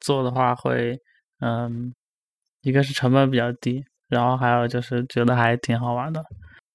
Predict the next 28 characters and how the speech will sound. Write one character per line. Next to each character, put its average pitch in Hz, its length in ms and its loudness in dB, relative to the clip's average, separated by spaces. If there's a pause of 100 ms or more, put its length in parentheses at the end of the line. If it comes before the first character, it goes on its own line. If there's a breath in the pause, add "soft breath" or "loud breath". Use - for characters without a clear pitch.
(140)
是 139 260 6
先， - 220 -2 (100)
先 151 220 2
买 127 260 6
了 120 160 2
一 127 120 2
个 131 420 2 (380)
那 127 120 2
个 123 180 0 (140)
浓 123 160 2
缩 131 180 4
的 127 140 4
咖 120 180 2
啡 117 200 2
机， 120 280 -4 (220)
呃， 120 580 -4 (340)
后 143 140 4
来 127 120 8
发 131 200 4
现 131 340 6
需 135 200 2
要 123 360 6 (480)
学 131 200 6
习 135 120 6
很 127 140 4
多 113 120 2
东 120 240 4
西， 123 200 -6